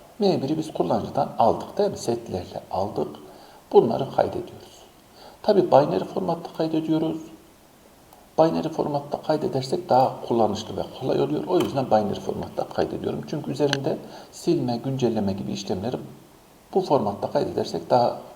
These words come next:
kolay yapabiliyoruz. Şimdi kaydımızı yaptık arkadaşlar bu şekilde. Daha sonra file'dan close diyerek dosyamızı kaydı, kapatalım. Cout'la yeni müşteri kaydı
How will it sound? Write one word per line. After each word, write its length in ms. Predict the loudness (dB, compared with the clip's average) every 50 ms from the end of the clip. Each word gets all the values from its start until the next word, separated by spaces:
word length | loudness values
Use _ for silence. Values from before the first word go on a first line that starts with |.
| -8 -2 0
kolay 280 | 4 4 4 4 4
yapabiliyoruz. 560 | 2 0 -2 -2 -4 -4 -6 -8 -8 -12 -18 -20 -20 -20 -20 -20 -20 -20 -20 -20 -20 -20 -20 -14 -8
Şimdi 260 | -4 -2 0 0 0 0 -2 -6 -2
kaydımızı 540 | 0 0 2 2 2 2 2 0 0 -2 -2 -4 -10 -14 -18 -20 -20 -14 -6 0
yaptık 380 | 0 0 0 0 -4 -2 2 4
arkadaşlar 500 | 4 4 2 -2 -6 -6 -4 -4 -4 -4 -4 -6
bu 80 | -6
şekilde. 520 | -4 -4 -4 -4 -2 -6 -4 -2 -2 -4 -4 -8 -14 -18 -20 -2 4
Daha 180 | 8 8 8 8
sonra 300 | 6 2 -2 0 -2 -2
file'dan 540 | -2 0 0 0 2 0 0 0 0 -2 -2 -6 -12 -16 -18 -20 -20 -20 -20 -14 -4 4
close 320 | 6 8 8 8 6 0 -2
diyerek 300 | 0 2 2 2 0 -2 -6 -12 -14 -14 -6 0 0
dosyamızı 500 | 0 0 0 -2 -2 -2 -2 -6 -8 -4
kaydı, 260 | 0 0 0 0 -2 -8 -12 -8
kapatalım. 600 | -8 -6 -4 -2 0 2 2 2 2 0 -4 -6 -12 -16 -18 -18 -20 -20 -20 -20 -18
Cout'la 760 | -14 -2 4 6 8 8 6 4 0 -4 0 0 0 0 -2 -6 -12 -16 -18 -18 -18 -18 -16 -14 -14 -6 0
yeni 260 | 2 2 2 2 0 -4 -6 -8 -10 -10 -10 -8
müşteri 420 | -8 -8 -6 0 2 4 4 4 2 -2 -6 -10 -12 -4 2 4
kaydı 220 | 4 4 4